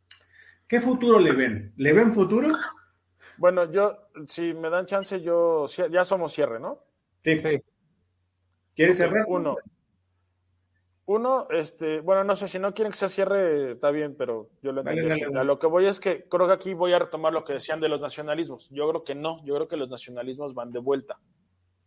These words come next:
Speaker 1: Sí.
Speaker 3: Yo también.
Speaker 2: Y van a ser nacionalismos fuertes. O sea,
Speaker 1: Sí.
Speaker 2: creo que, creo que lo que hemos visto hasta ahorita con Milei, con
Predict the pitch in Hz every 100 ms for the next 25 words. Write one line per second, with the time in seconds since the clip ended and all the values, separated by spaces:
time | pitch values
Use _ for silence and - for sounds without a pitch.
0 | _ - 139 127 131 127 - _ - 151
1 | 151 160 151 143 147 156 135 127 120 127
2 | 123 151 139 113 - - _ _ _ _
3 | _ _ _ _ _ _ - 120 185 190
4 | 147 147 147 165 165 156 147 127 120 -
5 | _ _ _ _ _ _ _ _ - 165
6 | 185 214 208 175 185 190 202 175 156 180
7 | - 202 190 165 143 151 165 175 170 170
8 | 139 135 127 127 123 131 147 151 151 151
9 | 151 151 151 131 123 120 113 107